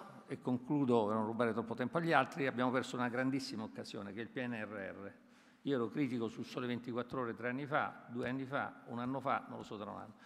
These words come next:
Il P N R R è stato, era l'occasione per resettare veramente il Paese, come stanno facendo in Spagna e in Francia.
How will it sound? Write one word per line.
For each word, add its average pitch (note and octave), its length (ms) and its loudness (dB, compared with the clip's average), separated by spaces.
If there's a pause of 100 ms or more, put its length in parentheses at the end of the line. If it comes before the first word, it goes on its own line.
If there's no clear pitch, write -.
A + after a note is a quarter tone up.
(160)
Il C3 140 -4
P - 80 -4
N D3 160 4 (100)
R E3 240 2
R D#3 40 0
è C#3+ 100 2
stato, C3+ 420 0 (220)
era C3+ 240 4
l'occasione D3 600 0
per B2+ 140 -4
resettare B2+ 460 -4
veramente A#2+ 360 -6
il G#2+ 60 -8
Paese, D3+ 420 -4
come A#2 200 -6 (220)
stanno B2 260 -4
facendo C3 340 -4
in A2+ 60 -4
Spagna A#2 300 -4
e - 20 -6
in G#2 60 -8
Francia. - 580 -8